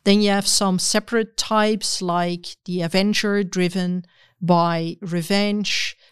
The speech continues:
the compromised perpetrator, driven by fear,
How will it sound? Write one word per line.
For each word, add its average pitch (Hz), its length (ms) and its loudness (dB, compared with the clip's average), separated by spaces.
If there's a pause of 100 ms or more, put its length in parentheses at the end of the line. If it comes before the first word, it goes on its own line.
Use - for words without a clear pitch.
(100)
the 190 60 0
compromised 202 800 0
perpetrator, 190 720 -4
driven 175 400 -4
by 160 160 -4
fear, 202 680 -2